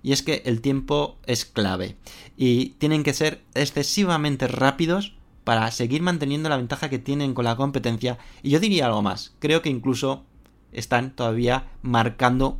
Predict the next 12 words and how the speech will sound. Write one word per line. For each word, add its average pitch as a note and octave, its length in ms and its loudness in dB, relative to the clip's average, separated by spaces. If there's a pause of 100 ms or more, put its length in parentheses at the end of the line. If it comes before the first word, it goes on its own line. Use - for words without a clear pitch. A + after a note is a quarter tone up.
(120)
más A2+ 340 2
camino A2 360 -2
que A#2 80 -4
la G2+ 100 -2
competencia. G2+ 480 -6
Son D3 240 0 (140)
mucho D3 340 -4 (140)
más C3+ 260 0
ágiles B2+ 400 -2 (180)
y B2 120 -2
mucho B2 340 -2 (200)
más A#2+ 320 0